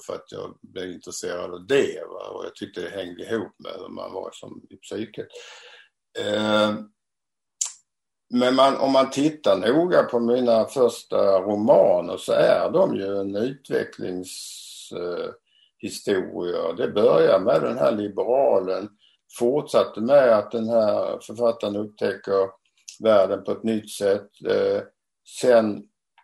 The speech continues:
en tredje roman heter En borgares död, och det var ifa-nedläggning i Norrköping, där jag ringde till, eh, ams, eh,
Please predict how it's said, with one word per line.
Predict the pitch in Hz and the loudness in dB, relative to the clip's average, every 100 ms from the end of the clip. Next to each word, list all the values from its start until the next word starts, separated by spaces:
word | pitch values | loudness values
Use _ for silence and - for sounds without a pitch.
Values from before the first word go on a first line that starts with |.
| _ _ _ _ - | _ _ _ _ -8
en | 101 | -8
tredje | - 101 120 131 | -4 0 2 2
roman | 113 104 117 123 104 | 0 4 4 4 0
heter | 123 107 113 | -2 -2 -2
En | 107 | 0
borgares | 107 104 98 98 - - | 2 2 2 0 -2 -2
död, | 143 127 104 104 113 | 2 2 2 -4 -6
och | 107 104 | -4 -2
det | 107 104 | -2 -4
var | 104 95 - | -4 -4 -4
ifa-nedläggning | 107 127 - 120 101 98 98 98 98 95 | -4 -4 -2 -2 -2 -4 -4 -6 -6 -10
i | 98 | -10
Norrköping, | 98 101 123 - 107 95 104 95 101 | -4 -4 -4 -4 -4 -4 -8 -6 -4
där | 98 98 92 - _ _ _ _ | -2 -2 -2 -10 _ _ _ _
jag | - 107 110 104 104 | -6 -2 0 0 -2
ringde | 113 135 123 | -2 -2 -4
till, | 107 - 110 104 | -6 -4 -2 -2
eh, | 107 101 101 98 - _ _ - - _ | -2 0 -2 -6 -14 _ _ -20 -20 _
ams, | 127 127 110 101 98 - - - | 0 2 0 -4 -6 -4 -4 -6
eh, | 113 107 104 | -6 -4 -4